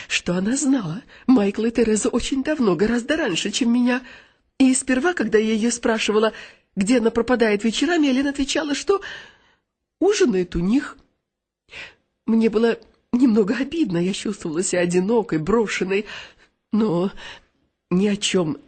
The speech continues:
таком, ни о чем таком я не подозревала. Только злилась, что эта парочка так завладела Элен.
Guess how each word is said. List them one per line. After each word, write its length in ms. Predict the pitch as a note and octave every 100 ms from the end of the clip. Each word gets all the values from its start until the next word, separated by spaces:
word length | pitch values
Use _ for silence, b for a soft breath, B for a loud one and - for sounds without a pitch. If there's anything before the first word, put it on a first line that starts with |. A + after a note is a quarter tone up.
| _
таком, 680 | - C3 _ - D#4 G4+ F#4 - _ _ _ _ _ - B B _ _ _ _ _
ни 120 | A3+
о 100 | F3
чем 240 | - G#3 G3
таком 360 | F#3 - - F#3
я 80 |
не 100 | G#3
подозревала. 680 | A3+ G#3+ A#3 D#4 E4+ F#3 G3 - _ _ _ _ B B B -
Только 240 | G4+ F4
злилась, 400 | D4+ C4+ B3+ C4
что 220 | - E4+
эта 160 | D#4+ C4+
парочка 440 | C4+ B3+ - -
так 280 | - C4 - B B _ _ _ _ _ _ -
завладела 880 | C4+ C4 C4+ C#4 A#3 A3 E3 D#3 -
Элен. 480 | F#3 F3+ F3 F3+